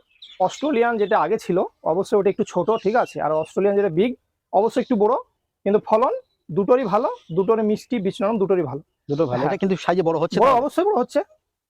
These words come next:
Speaker 2: এর আগে এই গাছে কি, আহ, ফল বড়
Speaker 1: না।
Speaker 2: পাড়া হয়েছে?
Speaker 1: না, ফল পাড়া হয়নি, এগুলো নতুন গাছ,
Speaker 2: নতুন
Speaker 1: ফল
Speaker 2: গাছ।
Speaker 1: এসছে, হ্যাঁ।
Speaker 2: তুলনামূলক অনেক ভালো,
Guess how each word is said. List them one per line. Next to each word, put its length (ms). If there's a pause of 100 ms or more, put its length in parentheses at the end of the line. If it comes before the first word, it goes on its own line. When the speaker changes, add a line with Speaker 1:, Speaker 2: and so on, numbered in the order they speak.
(180)
Speaker 2:
এর 100
আগে 220
এই 80
গাছে 220
কি, 140
আহ, 200
ফল 200 (100)
বড় 200
Speaker 1:
না। 100 (220)
Speaker 2:
পাড়া 200
হয়েছে? 260
Speaker 1:
না, 140
ফল 200
পাড়া 160
হয়নি, 160
এগুলো 140
নতুন 260
গাছ, 180
Speaker 2:
নতুন 260
Speaker 1:
ফল 120
Speaker 2:
গাছ। 60
Speaker 1:
এসছে, 200
হ্যাঁ। 200 (800)
Speaker 2:
তুলনামূলক 460 (100)
অনেক 240
ভালো, 180